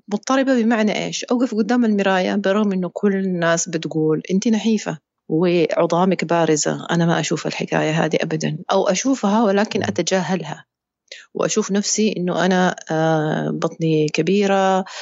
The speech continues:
Speaker 1: دراعاتي ممتلئة، وجهي مرة مليان، وخدودي كبيرة.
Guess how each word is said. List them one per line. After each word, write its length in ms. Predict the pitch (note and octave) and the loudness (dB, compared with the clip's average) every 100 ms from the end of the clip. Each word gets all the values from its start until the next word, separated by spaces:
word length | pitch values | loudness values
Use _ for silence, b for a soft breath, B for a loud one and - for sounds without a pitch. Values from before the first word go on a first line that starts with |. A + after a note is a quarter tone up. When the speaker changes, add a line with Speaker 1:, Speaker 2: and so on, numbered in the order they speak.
| B - | B -4
Speaker 1:
دراعاتي 680 | D#3+ E3 D#3 E3+ E3 E3 | 0 2 2 0 0 -4
ممتلئة، 840 | D3 D3+ - G#3 G3+ F#3 F#3+ F#3 F3 | -4 -4 -2 0 0 0 2 2 0
وجهي 800 | E3+ E3 - E3 D#3 E3 D#3 D3+ | 0 -2 -2 0 0 0 0 0
مرة 260 | E3 E3 D#3 | 0 0 0
مليان، 440 | D#3 D#3+ E3 D#3+ | 0 2 2 2
وخدودي 800 | D3+ - D#3 E3 D#3 D3 D3 - _ _ _ _ | -2 -2 0 0 0 0 -2 -6 _ _ _ _
كبيرة. 420 | - - - - | -2 0 -2 -4